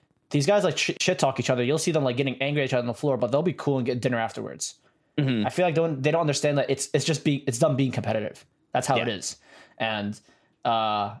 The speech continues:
Speaker 1: it's definitely interesting because the community is, um, has a lot of gro-, there's a lot of growing pains, in my opinion, because I feel like
Speaker 2: Uh,
Speaker 1: it, it definitely needs that. <laughs> And I
Speaker 2: Yeah.
Speaker 1: feel like it's, it's slowly gotten better, but at the same time, it's slowly gotten worse.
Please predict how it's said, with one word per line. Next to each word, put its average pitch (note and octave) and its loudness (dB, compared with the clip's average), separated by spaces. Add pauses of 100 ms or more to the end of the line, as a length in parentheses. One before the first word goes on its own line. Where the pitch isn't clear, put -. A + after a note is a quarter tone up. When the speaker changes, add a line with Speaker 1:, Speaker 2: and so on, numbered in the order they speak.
(120)
Speaker 1:
it's C#3 -2
definitely C3 0 (240)
interesting D#3+ 0 (260)
because C#3 -2
the C3+ -2
community D#3 0
is, A#2+ -2
um, G#2+ -2 (800)
has E3+ 2
a F#3 2
lot E3 2
of C3 -2
gro-, C3 0
there's E3+ 2
a F#3+ 2
lot F#3+ 4
of D#3 0
growing C3 0
pains, - -8
in A#2 -4
my G#2 -2
opinion, G2+ -8
because - -8
I C3+ 0
feel C#3+ -2
like B2 0
Speaker 2:
Uh, A#2 -2
Speaker 1:
it, A2 -8
it C3+ 0
definitely D3 2
needs A#2+ -2
that. D3 2 (320)
<laughs> D3+ 2 (720)
And E3 2
I - 2
Speaker 2:
Yeah. D3+ 2
Speaker 1:
feel F#3+ 2
like E3 2
it's, - -4 (1120)
it's F#3 2
slowly A3+ 2
gotten A3 2
better, G#3 4
but G3+ 2
at D#3+ 2
the C#3+ 2
same F3 2
time, E3 0
it's - -2
slowly D3 0
gotten B2 2
worse. A2+ -2